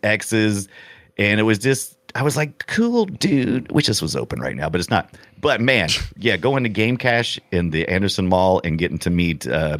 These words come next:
I think his name was Todd. It was his name, and I think he's the, the dad, and then his son actually owns the store. I wanna go back and meet him too. But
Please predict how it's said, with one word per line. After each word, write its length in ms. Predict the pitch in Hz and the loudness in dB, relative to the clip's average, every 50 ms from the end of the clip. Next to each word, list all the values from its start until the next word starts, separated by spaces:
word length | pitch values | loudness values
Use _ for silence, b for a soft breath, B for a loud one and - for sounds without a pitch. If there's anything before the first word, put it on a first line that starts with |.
| - - - | -6 -6 -6
I 80 | 78 | -6
think 160 | - - - | -6 -6 -6
his 100 | - - | -4 -2
name 120 | 104 85 76 | 0 0 0
was 140 | 78 - - | -2 -4 -8
Todd. 440 | - - - 85 85 95 95 98 92 | -6 -2 0 0 2 2 2 0 0
It 80 | - | -4
was 140 | - 82 - | -6 -6 -6
his 120 | 76 69 73 | -6 -4 -2
name, 360 | 82 85 92 95 95 101 98 B B B B B | 0 0 2 2 0 0 -2 B B B B B
and 80 | - 76 | -8 -4
I 40 | 73 | -2
think 160 | - 117 95 | -2 -2 0
he's 240 | - 101 95 82 73 | 0 -2 -2 -2 -2
the, 100 | - 80 - | -4 -6 -6
the 160 | - 78 82 76 | -6 -6 -6 -4
dad, 460 | 69 - 87 90 92 98 101 101 85 | -2 0 0 2 2 2 2 2 2
and 120 | 78 80 | 2 2
then 120 | 85 85 85 | 2 2 2
his 120 | 80 - | 0 -2
son 300 | - - 87 87 92 90 | -2 0 2 2 4 2
actually 300 | 85 85 - - 90 78 | 2 0 0 -2 -2 -2
owns 240 | 71 82 85 78 - | 0 -2 -2 -2 -4
the 80 | 80 | -6
store. 320 | - - - 87 90 90 85 | -6 -2 0 0 2 2 2
I 60 | 80 | 2
wanna 160 | 78 82 85 78 | 2 0 0 0
go 100 | 78 80 | -2 -2
back 300 | 73 85 85 82 - 78 | 0 0 0 0 0 0
and 80 | 78 | 0
meet 120 | 82 82 - | 0 0 2
him 220 | - 87 87 85 | 2 2 2 0
too. 300 | - - 90 90 92 76 | 0 0 2 2 2 2
But 160 | 71 76 69 | 0 -2 -4